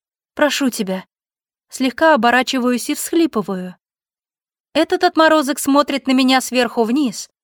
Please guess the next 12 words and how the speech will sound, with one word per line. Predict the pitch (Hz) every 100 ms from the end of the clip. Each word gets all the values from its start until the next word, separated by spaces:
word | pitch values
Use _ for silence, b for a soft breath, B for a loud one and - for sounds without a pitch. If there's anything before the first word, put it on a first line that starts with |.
| _ _ _
скривив | - 285 285 294
свои | - 294 311
губы. | 320 320 190 175 _ _ _ _ _ _ _ _ _
А | - 233
после | 311 320 - 214 190 _ -
наклоняется | 269 277 320 349 381 - 359
ближе | 294 320 226
к | 226
моему | 233 247 240
лицу | 240 240 330
и | 311
произносит: | 302 302 285 320 302 - 196 -